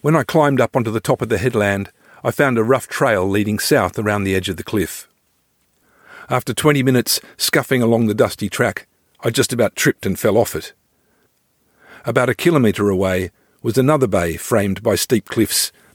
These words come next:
bits of beach, and a clump of house-sized rocks that shaped the sandbar at the southern end. Around this corner,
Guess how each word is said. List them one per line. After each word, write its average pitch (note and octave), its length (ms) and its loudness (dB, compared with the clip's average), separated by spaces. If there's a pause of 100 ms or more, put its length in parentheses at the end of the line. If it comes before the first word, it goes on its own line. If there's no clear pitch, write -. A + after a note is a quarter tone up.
bits B2 240 -2
of G2+ 160 -8
beach, A2 360 0 (320)
and A#2 120 -4
a G#2 60 -2
clump A#2+ 260 -2
of F#2+ 100 -4
house-sized G2+ 600 0
rocks - 420 -2 (360)
that A#2 140 -2
shaped - 340 0
the G#2+ 80 -2
sandbar G2+ 540 2
at F#2+ 80 -4
the - 80 -6
southern F#2 320 0
end. E2 340 -6 (1300)
Around D3+ 320 2
this A#2+ 160 2
corner, G2 420 -4